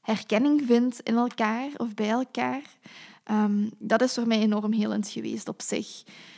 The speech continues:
Ehm, dus ik ben ook heel dankbaar dat ik vrouwen bij elkaar mag brengen en dat ik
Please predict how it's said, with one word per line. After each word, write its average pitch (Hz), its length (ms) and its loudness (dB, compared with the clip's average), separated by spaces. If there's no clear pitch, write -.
Ehm, 208 380 0
dus 214 180 -2
ik 214 80 -2
ben 220 120 4
ook 220 120 4
heel 233 220 4
dankbaar 233 380 4
dat 220 120 -2
ik 214 100 -6
vrouwen 226 380 4
bij 220 100 2
elkaar 214 540 2
mag 220 520 0
brengen 208 400 0
en 214 200 4
dat 220 160 0
ik 220 180 -2